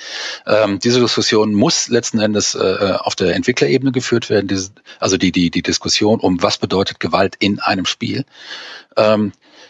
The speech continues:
und, äh, man muss den Politikern einfach von vornherein sagen, A, ihr habt keine Ahnung, B, ihr stellt die falschen Fragen, weil ihr gar nicht an Spielen interessiert seid oder gar nicht an einer Kunstform, sondern ihr seid nur daran interessiert, ein paar Wählerstimmen, äh, äh, Stimmen, äh,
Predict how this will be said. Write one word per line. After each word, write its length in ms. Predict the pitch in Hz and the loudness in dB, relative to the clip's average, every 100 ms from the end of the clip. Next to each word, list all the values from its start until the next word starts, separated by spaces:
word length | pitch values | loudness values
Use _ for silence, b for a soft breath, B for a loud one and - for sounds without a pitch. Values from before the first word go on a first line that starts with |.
| _ | _
und, 320 | - 185 98 | 0 2 2
äh, 220 | 123 101 98 - | 0 0 0 -6
man 260 | - 107 113 | -4 0 2
muss 160 | 131 | 2
den 160 | 127 104 | 0 0
Politikern 720 | 113 113 117 165 156 143 143 - | 0 0 0 2 2 2 0 -2
einfach 360 | 113 120 - | -2 -2 -4
von 220 | - - | -6 -6
vornherein 360 | 104 110 113 107 | 0 0 2 2
sagen, 200 | 98 90 | 0 0
A, 180 | 92 107 | 0 2
ihr 100 | 110 | 2
habt 100 | - | 0
keine 240 | 107 95 | 0 0
Ahnung, 340 | 95 110 113 92 | 0 0 0 0
B, 180 | 95 | 2
ihr 220 | 104 - 90 | 2 0 -2
stellt 220 | 104 101 | -2 -4
die 40 | |
falschen 320 | - 107 - | -2 -2 -2
Fragen, 440 | 101 - 98 101 90 | -4 -2 0 0 2
weil 120 | 87 | 2
ihr 120 | 92 | 0
gar 140 | - 95 | 0 -2
nicht 120 | 101 | -2
an 80 | 87 | -4
Spielen 340 | - 117 147 | -4 -2 0
interessiert 460 | 139 - 135 143 135 | 0 -2 0 0 0
seid 240 | 135 123 | 0 0
oder 160 | 98 92 | -2 0
gar 160 | 98 | 0
nicht 140 | 98 - | 0 -2
an 80 | |
einer 160 | 90 90 | -2 -2
Kunstform, 460 | - 139 - 123 117 B B | -2 -2 0 -2 -2 B B
sondern 240 | - 104 98 | -4 0 2
ihr 60 | |
seid 160 | 90 98 | 2 0
nur 80 | 90 | 0
daran 220 | 95 90 | 0 2
interessiert, 440 | 90 92 - 101 | 0 -2 -2 0
ein 160 | 101 87 | 0 0
paar 180 | 98 90 | 0 2
Wählerstimmen, 460 | 131 123 - 107 | 2 2 0 0
äh, 200 | 104 90 | 2 0
äh, 160 | - 92 | 0 -4
Stimmen, 320 | - 92 85 - - | -2 -2 -2 -2 -6
äh, 140 | 87 | -6